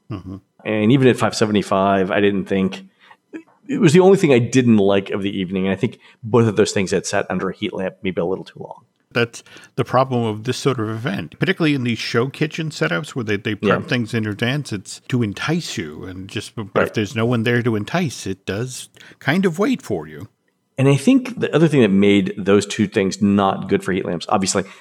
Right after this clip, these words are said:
Speaker 2: lobster can't sit out for very long. It just gets
Speaker 1: Mm.
Speaker 2: rubbery. And then chicken dries out.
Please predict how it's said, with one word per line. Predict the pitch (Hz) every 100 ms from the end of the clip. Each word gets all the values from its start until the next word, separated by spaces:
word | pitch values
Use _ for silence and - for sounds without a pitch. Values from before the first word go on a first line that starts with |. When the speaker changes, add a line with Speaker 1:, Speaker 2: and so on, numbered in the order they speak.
| -
Speaker 2:
lobster | 104 104 - 101
can't | - 98 -
sit | 85
out | 82
for | -
very | 85 85
long. | 82 82 85
It | -
just | -
gets | 85 98
Speaker 1:
Mm. |
Speaker 2:
rubbery. | 90 - - - _ _ -
And | 107 98
then | 95
chicken | - 107 92
dries | - 90 87 87
out. | 87 -